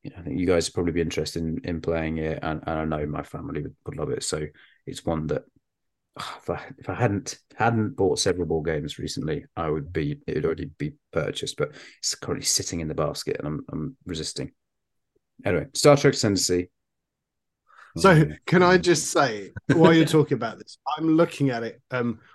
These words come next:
Speaker 2: on Amazon of, of all places, with Prime delivery and all of that stuff. But what I enjoy is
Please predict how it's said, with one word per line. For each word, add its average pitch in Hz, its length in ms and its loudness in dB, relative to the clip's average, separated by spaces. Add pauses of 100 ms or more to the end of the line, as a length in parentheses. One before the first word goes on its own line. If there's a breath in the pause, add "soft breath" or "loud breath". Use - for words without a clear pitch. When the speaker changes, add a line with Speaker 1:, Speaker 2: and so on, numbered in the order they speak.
(140 soft breath)
Speaker 2:
on 143 240 4
Amazon 123 400 4
of, 90 240 -16
of 104 160 -12
all 113 180 -4
places, 95 680 -10
with 104 320 -8
Prime 143 360 4
delivery 123 480 2
and 117 100 -2
all 120 160 -4
of 113 60 -6
that 104 200 -8
stuff. - 360 -12 (960 loud breath)
But 151 140 6
what 160 200 6
I 160 120 6
enjoy 147 580 6
is 127 400 -4